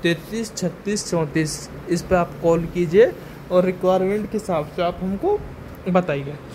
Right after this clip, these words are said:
ये महर्षि कश्यप जी की प्रतिमा ढाई फीट में, आप हमसे किसी भी size में बनवा सकते हो, छोटे size में और बड़े size में भी।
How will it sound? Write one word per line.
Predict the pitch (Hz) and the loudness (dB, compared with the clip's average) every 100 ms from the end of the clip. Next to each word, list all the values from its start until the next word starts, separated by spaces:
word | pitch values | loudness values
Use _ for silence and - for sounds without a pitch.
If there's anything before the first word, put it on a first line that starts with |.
| - - - | -14 -10 2
ये | 202 | 4
महर्षि | 190 190 202 202 208 | 6 4 4 2 -2
कश्यप | 202 185 196 180 | 0 0 0 0
जी | 185 | 0
की | 180 | -2
प्रतिमा | 185 180 175 185 202 | 0 0 2 2 0
ढाई | 170 220 | 4 4
फीट | 226 247 185 | 4 0 0
में, | 170 | 2
आप | 151 185 180 | 4 4 4
हमसे | 185 180 208 | -2 -2 -4
किसी | 208 196 208 | -4 -2 0
भी | 202 | 0
size | 202 185 | 2 2
में | 185 | 2
बनवा | 165 160 170 | 2 2 0
सकते | 170 175 214 | -2 0 0
हो, | |
छोटे | 214 180 165 | 2 0 2
size | 175 170 165 165 | 2 4 4 2
में | 175 233 320 - | 2 2 0 0
और | 208 | 2
बड़े | 185 202 196 | 4 6 6
size | 190 160 156 | 4 0 0
में | 143 | -4
भी। | 120 | -6